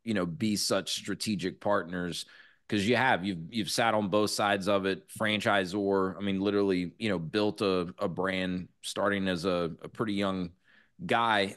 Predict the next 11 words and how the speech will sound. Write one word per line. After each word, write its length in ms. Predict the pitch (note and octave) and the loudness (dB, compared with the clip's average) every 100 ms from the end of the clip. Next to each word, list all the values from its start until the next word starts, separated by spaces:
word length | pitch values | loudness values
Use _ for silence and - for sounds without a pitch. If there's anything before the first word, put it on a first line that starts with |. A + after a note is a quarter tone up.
| _ | _
<clears throat> 400 | A3+ G3+ E3 C3+ | -2 0 0 2
you 100 | C#3 | 2
know, 140 | G#2 | 2
learned, 580 | G2 G2 A#2 A#2+ A#2 G2+ | 2 2 4 4 2 0
learned 520 | G#2+ A2 B2+ B2+ B2 A2+ _ _ _ A#2 | 0 2 4 4 2 -2 _ _ _ 0
franchising 840 | A#2 A2+ A#2 G2+ G2 G2 F#2 F2+ | 2 2 2 2 2 0 -2 0
through 180 | G#2+ G2 | 2 4
a 100 | F2+ | 2
very 400 | E2+ G2 F#2+ F#2+ | 2 2 2 0
hands-on 640 | F2+ G#2+ G2+ F#2+ G2 F#2+ F2 | -2 -2 -2 0 0 0 -2
approach. 600 | - F#2 E2+ E2 - | -2 0 0 0 -6